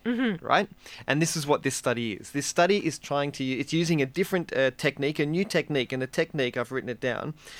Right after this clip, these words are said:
Speaker 2: it uses electrons and not light to image this, uh,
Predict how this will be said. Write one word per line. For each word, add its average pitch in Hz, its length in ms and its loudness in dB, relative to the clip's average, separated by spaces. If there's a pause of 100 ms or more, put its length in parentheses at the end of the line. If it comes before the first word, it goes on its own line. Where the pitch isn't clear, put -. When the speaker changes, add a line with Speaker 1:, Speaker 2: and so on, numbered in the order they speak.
(160)
Speaker 2:
it 147 120 -2
uses 175 460 4
electrons 143 760 2
and 123 280 -2
not 127 180 0
light - 600 -2 (400)
to 131 200 -2 (100)
image 147 600 2 (220)
this, 127 400 2
uh, 113 180 4